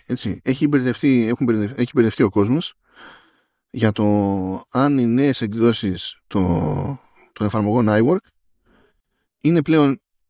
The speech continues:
τσάμπα ή όχι. Αυτό είναι το ένα μπέρδεμα που έχει δημιουργήσει.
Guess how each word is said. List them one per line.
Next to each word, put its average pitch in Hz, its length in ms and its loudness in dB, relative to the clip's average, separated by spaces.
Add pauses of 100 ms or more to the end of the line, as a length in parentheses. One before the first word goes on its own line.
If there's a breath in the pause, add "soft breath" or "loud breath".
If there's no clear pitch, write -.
(280)
τσάμπα 196 220 2
ή 143 60 6
όχι. - 240 0 (1900)
Αυτό 120 180 -6
είναι 147 100 2
το 143 60 4
ένα 131 120 4
μπέρδεμα 107 280 0
που 104 80 -6
έχει 101 140 -4
δημιουργήσει. 95 420 0